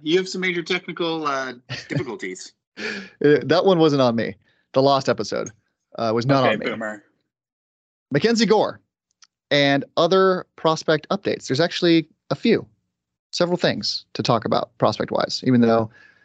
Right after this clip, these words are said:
Speaker 2: we got the end of the prospect season coming up.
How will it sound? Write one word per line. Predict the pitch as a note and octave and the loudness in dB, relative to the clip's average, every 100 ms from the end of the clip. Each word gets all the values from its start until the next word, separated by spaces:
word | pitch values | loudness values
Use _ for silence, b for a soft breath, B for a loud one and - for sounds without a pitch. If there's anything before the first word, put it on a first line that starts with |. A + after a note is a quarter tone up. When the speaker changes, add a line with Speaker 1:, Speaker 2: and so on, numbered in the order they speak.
| b | b
Speaker 2:
we | B2 | -2
got | B2+ | 2
the | B2 | 2
end | C#3 | 2
of | A#2+ | 0
the | |
prospect | B2+ B2+ - G#2+ - - - | 0 0 0 -4 -6 -20 -6
season | - C#3+ C3 A#2+ A2+ G#2+ _ _ - | -2 0 2 0 -2 -8 _ _ -10
coming | C3 A#2+ | -2 0
up. | D#3 D#3 | 0 -4